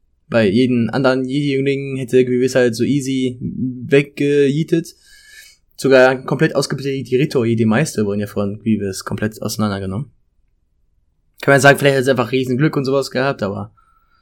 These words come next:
wir wissen alle, das ist Plot-Armor. Das fand ich nicht so toll. Das hätte man bestimmt auch anders lösen können, diese Aufeinandertreffen oder so. Ähm, was fand ich noch nicht so toll?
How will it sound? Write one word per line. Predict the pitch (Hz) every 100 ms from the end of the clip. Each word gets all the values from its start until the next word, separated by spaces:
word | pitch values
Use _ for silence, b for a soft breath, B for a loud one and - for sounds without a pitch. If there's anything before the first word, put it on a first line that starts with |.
| _ _ _
wir | -
wissen | 117 113 -
alle, | 95
das | 92
ist | -
Plot-Armor. | - 78 - - - _ _ _ b b b b _ - -
Das | 135 -
fand | 147
ich | 147
nicht | 147
so | 143
toll. | 147
Das | 139
hätte | 170
man | 180
bestimmt | 175 220
auch | 185
anders | 156 202 170
lösen | 165 143 139
können, | 135 131
diese | 131 127 117
Aufeinandertreffen | 117 131 123 120 131 - 120
oder | 120
so. | 120 117 117 _ _ b b b b _ b b b b -
Ähm, | 131 131 135 139 139 131 131
was | 117
fand | - 113
ich | 113
noch | 113
nicht | 123 170
so | -
toll? | 156 165 160 165 160